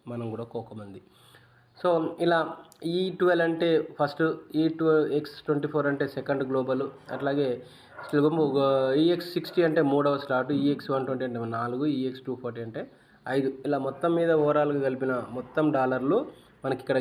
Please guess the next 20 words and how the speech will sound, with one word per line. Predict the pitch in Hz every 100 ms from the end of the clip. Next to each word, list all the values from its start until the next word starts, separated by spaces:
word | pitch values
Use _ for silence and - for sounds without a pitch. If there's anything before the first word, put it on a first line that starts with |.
| 120
గ్రాండ్ | 127 139 151 151
టోటల్ | 143 135
ఎలా | 123 131
ఇచ్చారో | 127 123 123 135
చూడండి. | 139 110 98 95 _ _ _ _ _ _ _ -
ఈఎక్స్ | 151 190 190 -
ఫోర్ | 170 151 - 143
అంటే | 147 151 196 247 170 143
మీరు | 160 180
ఐదు | 151 165
స్లాట్లు | 165 165 160 165
చేసి | 156 156 175 208
మీరు | 165 156
నలుగురిని | 151 143 143 151 147
చేయడం | 143 143 143
వల్ల | 139 151
ఐదు | 180 139
వందల | 139 139 143
డెబ్బై | 135 127 131
డాలర్లు. | 135 123 117 110 110